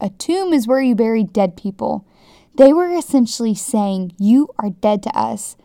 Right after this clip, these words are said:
But by the mercy of God, Jesus healed him and then used him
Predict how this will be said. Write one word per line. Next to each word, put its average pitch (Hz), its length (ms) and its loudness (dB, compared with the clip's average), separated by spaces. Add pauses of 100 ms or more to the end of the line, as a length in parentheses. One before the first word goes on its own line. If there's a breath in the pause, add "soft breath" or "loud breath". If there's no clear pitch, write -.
(340 soft breath)
But 226 720 2 (340)
by 226 200 6
the 208 140 2
mercy 254 680 0
of 196 240 -2
God, 196 560 0 (180)
Jesus 247 600 2
healed 226 220 2
him 196 340 0 (420 soft breath)
and 226 260 8
then 220 240 4
used 220 600 2
him 196 360 -6